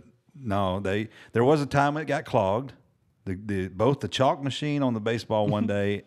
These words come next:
Speaker 1: and the paint machine got clogged, and they just had to clean 'em out and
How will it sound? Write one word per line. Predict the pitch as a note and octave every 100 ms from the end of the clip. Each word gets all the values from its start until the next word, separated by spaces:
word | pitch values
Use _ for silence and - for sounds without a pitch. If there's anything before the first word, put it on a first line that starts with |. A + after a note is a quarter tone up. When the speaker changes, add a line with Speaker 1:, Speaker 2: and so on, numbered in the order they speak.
| -
Speaker 1:
and | G#2 A2+ A#2 A2 G2+ _ -
the | F#2+
paint | - B2 G2+
machine | F2+ F#2+ F#2
got | F2 E2+
clogged, | F2 E2+ G2 - _ - - - _
and | G2
they | F#2+
just | F#2+ G2+
had | F#2+
to |
clean | F#2+ G2 G2+
'em | F#2+
out | F#2+ A#2+
and | A2+ E2